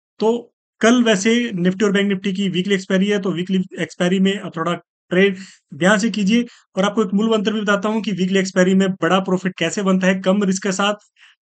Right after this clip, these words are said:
अगर आप सेकंड हाफ में ट्रेड करते हो, अगर बारह एक बज-, बजे के बाद अगर ट्रेड लेते हो, तभी बड़ा पैसा बनता है, क्योंकि सुबह मॉर्निंग में होता है कि प्राइस अप डाउन, अप डाउन होता है,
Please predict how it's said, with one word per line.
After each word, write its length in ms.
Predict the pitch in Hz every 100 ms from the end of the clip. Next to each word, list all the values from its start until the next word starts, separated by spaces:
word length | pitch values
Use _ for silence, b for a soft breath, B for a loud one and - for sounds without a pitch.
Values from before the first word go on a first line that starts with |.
| _
अगर 240 | 190 220 196
आप 300 | 190 196 -
सेकंड 680 | 214 196 - - 190 190 254
हाफ 100 | 202
में 120 | 202 190
ट्रेड 200 | 190 185
करते 200 | 180 185
हो, 60 |
अगर 100 | 185
बारह 220 | 175 180
एक 120 | 196 196
बज-, 440 | 185 - _ 165
बजे 220 | 170 196
के 140 | 190 190
बाद 420 | 190 160 185 196
अगर 160 | 190 196
ट्रेड 240 | 190 185
लेते 240 | 185 190
हो, 120 | 208 208 B _ _
तभी 160 | 190 214
बड़ा 220 | 190 190
पैसा 240 | 185 185
बनता 220 | 175 160 170
है, 60 |
क्योंकि 240 | 185 196 190
सुबह 180 | 196
मॉर्निंग 340 | 208 196 202 208
में 80 | 208
होता 180 | 190
है 60 | 208
कि 80 | 208
प्राइस 260 | 185 190
अप 100 | 202
डाउन, 200 | 190 196
अप 80 | 196
डाउन 180 | 190 196
होता 180 | 190
है, 80 | 214